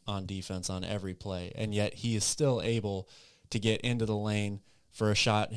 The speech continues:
either himself or a dump off to one of these guys, Looney, Green, Wiggins, all that stuff. So the, the Celtics are trying a bunch of different things on him. They're letting Horford play him one-on-one without really much help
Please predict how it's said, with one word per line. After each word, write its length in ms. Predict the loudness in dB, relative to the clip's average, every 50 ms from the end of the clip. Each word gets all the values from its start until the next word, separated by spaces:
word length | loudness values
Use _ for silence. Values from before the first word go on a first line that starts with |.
| -6 -2
either 240 | -2 -2 0 -2 -4
himself 480 | -4 -2 -2 2 4 6 4 4 4 2
or 160 | 0 0 0
a 60 | 0
dump 280 | 2 2 0 0 2 0
off 240 | 0 0 0 0 -2
to 80 | -4
one 120 | -4 -2 -4
of 60 | -4
these 160 | -4 -4 -4
guys, 320 | -2 -2 -2 -2 -2 -4 -4
Looney, 340 | -4 -4 -2 -2 -2 -4
Green, 540 | -4 -4 -4 -2 -2 0 -2 -2 -4 -6 -4
Wiggins, 500 | -4 -2 -2 0 -2 -2 -2 -2 -4 -4 -6 -10 -20 -20 -20 -20 _ _ 2
all 200 | 2 2 4 4
that 180 | 2 2 2
stuff. 320 | 0 0 0 0 0 0 -2 0
So 420 | 0 2 4 4 4 4 2 -2 -6 -14 -20 -20 -14 _ -2
the, 160 | -2 -2 0
the 140 | 0 0 2
Celtics 480 | 2 2 4 2 2 2 2 0 0 -2
are 60 | -2
trying 420 | -2 0 2 2 4 4 4 2
a 60 | 0
bunch 240 | 0 0 0 0 0
of 80 | -2 -2
different 280 | -2 -2 -2 -4 -4
things 280 | -2 -2 -2 0 0 0
on 180 | 0 2 2 2
him. 160 | 0 0 0
They're 160 | 0 0 0
letting 380 | 2 4 4 4 4 4 2 2
Horford 440 | 4 4 6 6 4 2 0 0
play 220 | 0 0 2 4 4
him 360 | 4 2 2 0 -2 -4 -6 _ -18 -20 -20 _ _ -4
one-on-one 640 | 0 2 4 4 4 4 2 2 2 2 2 2 2
without 480 | 0 0 2 4 4 4 2 2 0 -2
really 300 | 0 2 4 4 2 2
much 340 | 0 0 0 0 0 -2
help 380 | -2 0 0 0 0 -2 -4